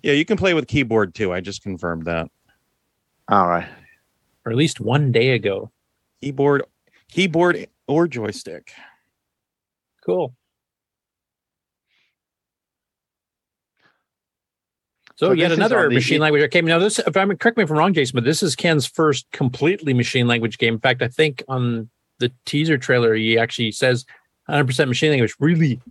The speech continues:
Speaker 3: this time," or something along that
Speaker 2: Yeah,
Speaker 3: line.
Speaker 2: he does. <laughs>
Speaker 1: Right, right, yeah. <laughs> Correct. It's not, it's not one hundred percent machine language and basic.
Speaker 3: <laughs> Yeah.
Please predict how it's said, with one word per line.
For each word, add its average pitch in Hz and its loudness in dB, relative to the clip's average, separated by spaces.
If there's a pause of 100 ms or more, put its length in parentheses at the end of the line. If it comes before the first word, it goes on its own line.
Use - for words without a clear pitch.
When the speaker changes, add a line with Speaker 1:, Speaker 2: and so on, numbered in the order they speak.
(120)
Speaker 3:
this 123 0
time," 107 0
or 101 -2
something 104 -4
along 101 -6
that 135 -2
Speaker 2:
Yeah, 139 0
Speaker 3:
line. 120 0
Speaker 2:
he 110 -2
does. 104 0 (160)
<laughs> 151 -8
Speaker 1:
Right, 110 0
right, 110 0
yeah. 110 -2 (580)
<laughs> - -8
Correct. 123 -2 (520)
It's - -14
not, 135 0 (120)
it's - -10
not 135 0
one 123 0
hundred 123 2
percent 120 0
machine 117 0
language 107 0 (340)
and 101 -8
basic. 98 -8 (480)
Speaker 3:
<laughs> 127 0
Yeah. 143 2